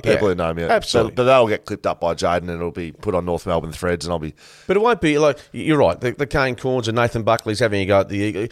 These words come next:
Speaker 2: If you were at North Melbourne this week
Speaker 1: Why would you wanna win?
Speaker 2: y-, totally, hundred
Speaker 1: There,
Speaker 2: percent.
Speaker 1: there is no i-, point in winning. They'll get the number one pick. They'll
Speaker 2: I'll tell
Speaker 1: get
Speaker 2: you
Speaker 1: the,
Speaker 2: the other reason
Speaker 1: th-,
Speaker 2: that,
Speaker 1: this
Speaker 2: that
Speaker 1: number two pick's firming as well, by the way.
Speaker 2: Yeah, and you've
Speaker 1: For Har-, for Ben McKay.
Speaker 2: Oh, which is a joke. But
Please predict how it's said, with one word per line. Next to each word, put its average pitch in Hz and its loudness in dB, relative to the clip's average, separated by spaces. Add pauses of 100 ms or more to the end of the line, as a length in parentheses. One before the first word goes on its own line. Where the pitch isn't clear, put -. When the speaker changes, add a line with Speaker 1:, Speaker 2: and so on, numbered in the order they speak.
Speaker 2:
If 196 -4
you 233 -2
were 226 6
at 160 2
North 151 0
Melbourne 131 2
this 104 -2
week 92 2
Speaker 1:
Why 95 4
would 110 2
you 101 0
wanna 92 0
win? - -6
Speaker 2:
y-, 117 -12
totally, 117 0
hundred 127 0
Speaker 1:
There, 110 4
Speaker 2:
percent. 117 4
Speaker 1:
there 117 2
is 95 -4
no 113 4 (180)
i-, 87 -6 (180)
point 110 0
in 101 -4
winning. 117 0
They'll 104 2
get 92 -6
the 87 -12
number 90 -2
one 110 2
pick. 110 0
They'll 107 2
Speaker 2:
I'll 104 0
tell 180 4
Speaker 1:
get - 4
Speaker 2:
you 165 4
Speaker 1:
the, 147 4
Speaker 2:
the 139 6
other 127 2
reason 92 2
Speaker 1:
th-, 135 0
Speaker 2:
that, 147 -2
Speaker 1:
this 151 2
Speaker 2:
that - -4
Speaker 1:
number 151 2
two 107 0
pick's 104 -6
firming 90 -4
as 90 -6
well, 87 4
by 85 0
the 78 0
way. 78 0
Speaker 2:
Yeah, 110 -2
and 117 -2
you've 156 -2
Speaker 1:
For 107 0
Har-, 98 0
for 107 -4
Ben 87 -2
McKay. 80 -4
Speaker 2:
Oh, - -12
which - -8
is 82 -2
a 101 -8
joke. 85 0 (180)
But 120 -2